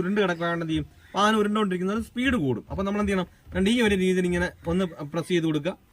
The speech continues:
അയച്ചു കൊടുക്കുക, പ്രസ് ചെയ്ത് കൊടുക്കുക, അയച്ചു കൊടുക്കുക. അപ്പൊ നമുക്ക് ആ കൺട്രോൾ കിട്ടും. അപ്പൊ ആ സമയത്ത് ഇറക്കത്ത് എന്ത് ചെയ്യരുത്? നിങ്ങൾ ക്ലച്ച് കൂടെ ഇങ്ങനെ ചവിട്ടിക്കൊണ്ട് ഒരു കാരണവശാലാണ് ക്ലച്ച് ചവിട്ടി കഴിഞ്ഞാൽ പിന്നെ വെറും ന്യൂട്രൽ ആയി പോകും.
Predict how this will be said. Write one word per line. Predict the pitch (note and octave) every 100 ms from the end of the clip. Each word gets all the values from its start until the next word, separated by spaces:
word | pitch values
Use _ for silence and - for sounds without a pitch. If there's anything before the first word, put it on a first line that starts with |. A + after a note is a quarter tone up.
| - _ - -
അയച്ചു | D#3+ D3
കൊടുക്കുക, | C#3+ A2+ F#2 - -
പ്രസ് | D#3+ D3+
ചെയ്ത് | F3
കൊടുക്കുക, | E3 D3+ F#3+ _ D#3+
അയച്ചു | E3+ D3
കൊടുക്കുക. | C3
അപ്പൊ | D#3+
നമുക്ക് | F#3 F#3
ആ | F#3+ F3
കൺട്രോൾ | E3+ F#3 F#3
കിട്ടും. | D3+ G3+ - - -
അപ്പൊ | D3
ആ | D#3 G3
സമയത്ത് | G3+ F#3+ F3+
ഇറക്കത്ത് | E3+ F#3
എന്ത് | F#3 F3
ചെയ്യരുത്? | D#3+ D#3+ - - -
നിങ്ങൾ | D#3+ F3+
ക്ലച്ച് | E3 -
കൂടെ | F#3
ഇങ്ങനെ | E3+ D#3+ F#3 - - -
ചവിട്ടിക്കൊണ്ട് | D3+ D3+ E3+ F3+ E3
ഒരു | E3
കാരണവശാലാണ് | E3 D#3 D3+ D3+ D#3 -
ക്ലച്ച് | D#3+ A3+
ചവിട്ടി | G#3 F#3
കഴിഞ്ഞാൽ | F#3 F3+
പിന്നെ | F3+ F3
വെറും | F3 F#3 D#3+
ന്യൂട്രൽ | E3+ F3+ E3+
ആയി | D#3
പോകും. | C3+ F#3